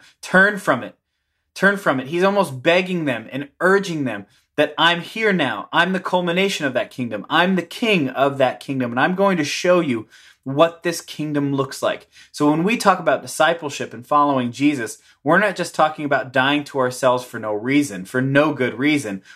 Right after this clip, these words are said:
When we say, "Take up your cross and follow him,"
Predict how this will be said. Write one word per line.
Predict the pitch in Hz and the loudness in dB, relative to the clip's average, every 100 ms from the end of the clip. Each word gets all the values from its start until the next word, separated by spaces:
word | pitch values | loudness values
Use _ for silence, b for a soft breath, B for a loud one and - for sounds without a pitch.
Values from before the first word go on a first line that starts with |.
| B | B
When | 135 143 | 0 2
we | 202 | 2
say, | 196 - 131 127 | 2 4 4 4
"Take | - 170 | 0 0
up | 170 - | 0 -2
your | 131 | -6
cross | - 139 135 123 | 0 0 0 -8
and | 120 | -2
follow | 123 117 | 0 0
him," | 123 170 139 120 | -4 -2 -2 -4